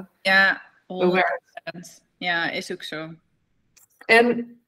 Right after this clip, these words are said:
Speaker 2: als mensen nou hier naar luisteren, dan denken ze, "Nou, supermooi, maar waar kan ik als individu, <laughs> waar kan je beginnen?" Zeg maar, dat is een hele grote vraag en ik weet ook niet of je die kan beantwoorden, want dat is waarschijnlijk heel, eh, individueel.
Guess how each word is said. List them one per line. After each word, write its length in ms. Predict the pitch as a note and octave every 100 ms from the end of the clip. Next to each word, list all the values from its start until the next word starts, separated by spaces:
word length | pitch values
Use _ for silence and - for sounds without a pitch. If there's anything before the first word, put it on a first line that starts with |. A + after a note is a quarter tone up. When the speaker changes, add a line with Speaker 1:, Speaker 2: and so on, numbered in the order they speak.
| -
Speaker 2:
als 140 | B3
mensen 200 | C4 B3
nou 360 | A#3 A3 G#3 -
hier 140 | A3
naar 240 | G#3+ F3 E3
luisteren, 560 | D#3 G3 - A3 G#3
dan 160 | F#3+ F#3+
denken 180 | G3 F#3
ze, 60 |
"Nou, 140 | G#3 E3
supermooi, 560 | - - E3+ E3 G#3 A3+
maar 320 | G#3 G#3 F3+
waar 300 | F#3 G#3+ B3
kan 200 | B3+ A3+
ik 240 | A#3 B3+ -
als 360 | A3 A3 -
individu, 640 | A#3 A3+ A3 G#3 F#3 C4 F4+ - - -
<laughs> 800 | - - - C#4 - - - -
waar 120 | B3+
kan 120 | D4+
je 80 | C4
beginnen?" 500 | C4+ D4 A3 D3+ - _ -
Zeg 140 | A#3
maar, 140 | A#3 A3
dat 120 | A3+
is 100 | A#3+
een 80 | A3+
hele 160 | C4+
grote 280 | C4 A3+ G#3+
vraag 320 | F#3 F#3 D4 B3+
en 240 | G#3 G3
ik 60 | D#3
weet 200 | G3+ G#3+
ook 60 |
niet 140 | A#3+ A3
of 60 |
je 80 | A3
die 120 | G3
kan 200 | - F3+
beantwoorden, 520 | F3 E3+ G#3+ G#3+ A#3 G3
want 120 | F3+
dat 80 | F3+
is 60 |
waarschijnlijk 380 | - F#3 F#3 F#3
heel, 480 | F#3 F3+ E3+ - -
eh, 160 | F#3+ F3+
individueel. 880 | - G3 F#3+ - F3+ E3+ E3 A3+